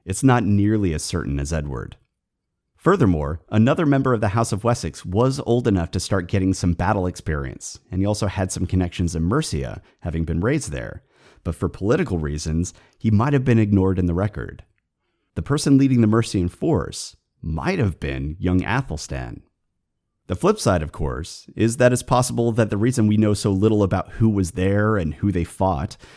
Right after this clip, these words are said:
is because no one of import was leading them at all.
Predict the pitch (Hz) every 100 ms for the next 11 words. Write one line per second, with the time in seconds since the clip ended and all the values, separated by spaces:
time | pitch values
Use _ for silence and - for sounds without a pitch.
0 | - - 104 131 143 120 107 117 160 113
1 | 82 76 80 80 82 73 78 90 87 90
2 | 87 92 92 107 90 - -